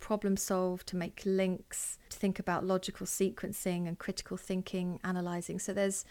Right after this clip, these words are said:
sort of understanding the world around us, and then there's the skills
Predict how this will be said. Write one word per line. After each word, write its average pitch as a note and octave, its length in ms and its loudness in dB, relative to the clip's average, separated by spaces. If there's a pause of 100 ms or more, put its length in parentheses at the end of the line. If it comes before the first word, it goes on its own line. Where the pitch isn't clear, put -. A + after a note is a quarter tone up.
(480)
sort - 160 0
of G#3+ 80 4
understanding A#3 560 6
the G3 100 6
world F#3+ 280 4
around F3+ 340 2
us, E3+ 320 0
and F#3 160 2
then F3+ 120 4
there's F3+ 160 0
the F#3 100 0
skills F3+ 680 0